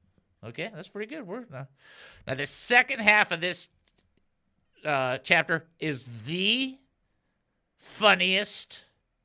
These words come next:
portion in the Bible.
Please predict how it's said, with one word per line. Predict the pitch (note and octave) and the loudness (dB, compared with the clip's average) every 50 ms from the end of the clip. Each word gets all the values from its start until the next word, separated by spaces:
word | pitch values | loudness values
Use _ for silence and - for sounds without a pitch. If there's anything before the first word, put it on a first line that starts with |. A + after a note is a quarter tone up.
| _ _ _ _ | _ _ _ _
portion | - - G#3 G3 F#3 E3+ - - F#3+ F#3+ G3 G#3 A3+ - _ _ _ _ _ _ _ _ _ _ _ _ _ _ _ _ - | -4 0 2 2 2 2 2 2 0 0 -2 -6 -12 -16 _ _ _ _ _ _ _ _ _ _ _ _ _ _ _ _ -2
in | F3 F3 F3 F3+ F3 F3+ F#3 F#3+ G3 G3 - _ _ _ _ - | 2 4 4 4 4 2 -2 -6 -8 -10 -12 _ _ _ _ -20
the | G#2 A#2 D#3 D#3+ D#3 D#3 D#3 D#3+ - _ - | -6 0 2 4 6 6 4 2 0 _ -16
Bible. | B2 A#2 C#3 D3+ C3+ C3 A2+ F2+ F2 - - | -10 0 2 2 4 4 2 -2 -8 -14 -18